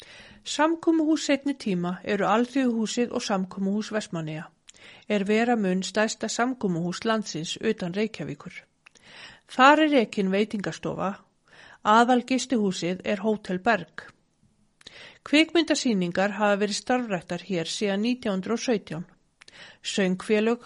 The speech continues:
Sigfús Árnason er var fyrsti organleikari hér við kirkjuna, eins og áður segir, en þar var í fyrsta sinn leikið á orgel á hvítasunnudag átján hundrað sjötíu og níu,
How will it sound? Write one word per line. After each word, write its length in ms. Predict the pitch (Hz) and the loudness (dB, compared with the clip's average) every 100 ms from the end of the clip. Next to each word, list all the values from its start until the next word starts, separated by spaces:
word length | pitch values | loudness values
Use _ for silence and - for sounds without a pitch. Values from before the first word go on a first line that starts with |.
| - | -16
Sigfús 500 | - 208 202 196 - | -4 -4 -2 -6 -4
Árnason 640 | 190 190 196 190 240 262 - - - - - - | -6 -4 -6 -2 -2 -2 -6 -20 -20 -20 -12 2
er 240 | 247 277 247 | 6 6 6
var 240 | 247 254 | 6 6
fyrsti 540 | - 247 240 - 247 208 | 2 0 0 0 0 2
organleikari 800 | 240 277 233 185 175 175 175 196 | 2 2 2 2 0 -2 -2 -2
hér 300 | 214 190 190 | 0 0 0
við 100 | 185 | -2
kirkjuna, 540 | 240 - - 156 160 180 - - - | -4 -4 -6 -4 -4 -6 -10 -16 -4
eins 160 | 208 208 | -2 2
og 80 | 185 | 2
áður 320 | 208 196 196 | 4 2 -2
segir, 460 | 214 180 175 180 - - - | -2 -2 -2 -6 -12 -20 -6
en 120 | 240 240 | -6 4
þar 320 | 294 294 254 | 6 6 6
var 220 | 214 208 - | 4 4 0
í 60 | 240 | -2
fyrsta 340 | 277 262 277 | 0 0 -2
sinn 300 | - 196 185 | -2 0 2
leikið 400 | 202 226 - 262 | 2 0 -2 0
á 40 | 240 | 2
orgel 400 | 214 202 185 180 | 0 0 -2 -2
á 100 | 208 - | -2 -2
hvítasunnudag 800 | 247 247 208 185 175 165 170 - | -4 -2 -4 -4 -4 -2 -4 -2
átján 480 | 202 214 196 165 | -2 -2 -4 -4
hundrað 160 | 165 175 | -6 -6
sjötíu 380 | - 185 - 185 | -4 -4 -4 -2
og 80 | 220 | 0
níu, 300 | 220 180 | 0 -2